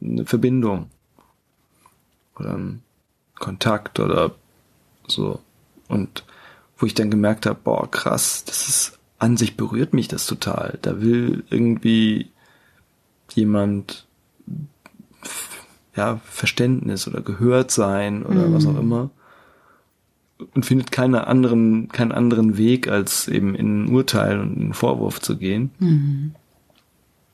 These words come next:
Speaker 1: Und dann musste ich auch an dieses, an diesen, an diesen, äh, Rosenberg-Satz mit diesem, mit diesem Weihnachtsmann
Speaker 2: Mhm.
Speaker 1: denken, ne? So
Speaker 2: Mhm.
Speaker 1: dieses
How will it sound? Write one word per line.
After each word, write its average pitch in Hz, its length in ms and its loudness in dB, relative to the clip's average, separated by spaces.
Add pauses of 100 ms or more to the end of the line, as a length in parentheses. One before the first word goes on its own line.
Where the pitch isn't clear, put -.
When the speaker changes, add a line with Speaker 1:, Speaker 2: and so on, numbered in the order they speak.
(1120)
Speaker 1:
Und 107 260 2 (540)
dann 113 440 0 (960)
musste 131 380 4
ich 120 80 0
auch 117 140 2
an 113 100 4
dieses, 104 320 0
an 110 100 0
diesen, 101 400 -2
an 104 80 -2
diesen, 101 400 -2
äh, 104 200 -2
Rosenberg-Satz 107 1040 0
mit - 140 -8
diesem, 101 280 -2 (1400)
mit 98 120 -4
diesem 98 220 0
Weihnachtsmann 98 720 -2 (180)
Speaker 2:
Mhm. 214 440 4 (360)
Speaker 1:
denken, 95 340 -6
ne? 135 320 -4
So 185 100 4
Speaker 2:
Mhm. 170 60 4
Speaker 1:
dieses - 400 2